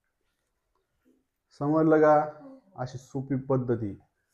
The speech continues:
मग असे प्रश्न परीक्षेला हमखास येतात, कारण त्यांना माहिती आहे की ह्या उदाहरणाची शॉर्टकट पद्धती आणि हे गणित आपण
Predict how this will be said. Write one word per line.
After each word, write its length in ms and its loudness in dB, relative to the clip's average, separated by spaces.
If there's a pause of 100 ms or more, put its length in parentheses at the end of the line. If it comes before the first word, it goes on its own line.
(200)
मग 120 -2
असे 140 -4
प्रश्न 460 -2
परीक्षेला 520 0
हमखास 760 -2 (140)
येतात, 320 -4 (480)
कारण 280 6
त्यांना 600 6
माहिती 320 8
आहे 100 2
की 80 -4
ह्या 200 0
उदाहरणाची 560 2
शॉर्टकट 440 -6
पद्धती 440 -2 (480)
आणि 200 -10
हे 120 0
गणित 260 2
आपण 340 2